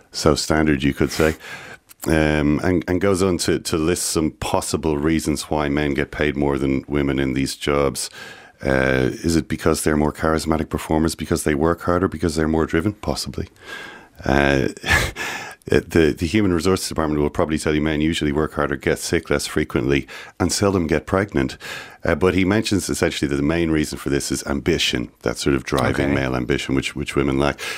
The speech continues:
Speaker 1: and also these men who employ better agents who get better bargains for them, unlike women who emplo-, who apparently em-, employ pretty poor agents and end up with bad deals. Uh, the, maybe the, the, the one that's r-, the, the paragraph that's really causing a lot of, um,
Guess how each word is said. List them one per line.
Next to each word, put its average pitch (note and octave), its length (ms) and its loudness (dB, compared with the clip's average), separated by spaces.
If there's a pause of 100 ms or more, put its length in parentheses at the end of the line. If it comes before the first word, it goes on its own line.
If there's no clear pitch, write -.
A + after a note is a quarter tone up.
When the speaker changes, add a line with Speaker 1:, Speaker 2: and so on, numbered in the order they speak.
(120)
Speaker 1:
and E2 100 2
also E2 280 2
these D2+ 180 2
men D2 220 0
who C2+ 260 0
employ C#2 480 0 (420)
better D#2+ 360 4
agents D2 440 2
who D2 80 0
get C#2+ 180 -2
better C#2+ 180 0
bargains C#2+ 480 0
for C#2 240 -2
them, C2+ 200 2 (400)
unlike D2 340 2
women D2 280 2
who C#2 260 0
emplo-, - 340 -4
who C2+ 280 2 (180)
apparently C2+ 420 0
em-, C2 160 -2 (220)
employ C#2 280 0
pretty C2 280 0
poor D#2 320 2
agents C2+ 340 0
and D2 220 2
end C#2 120 2
up C2+ 120 0
with C#2 160 0
bad C#2 320 0
deals. D2 480 2 (500)
Uh, D#2 340 4 (680)
the, - 340 4
maybe C#3+ 280 2
the, G3 140 4
the, G2+ 460 -2
the F#2+ 120 0
one G#2 140 2
that's F2+ 220 0
r-, A#1 160 -4
the, B1+ 400 -2
the - 80 -4
paragraph G#2 380 2
that's C#2+ 160 -4
really F2 420 2
causing D2+ 360 0
a C#2+ 40 0
lot D2 160 2
of, C2+ 260 -4
um, C2+ 300 0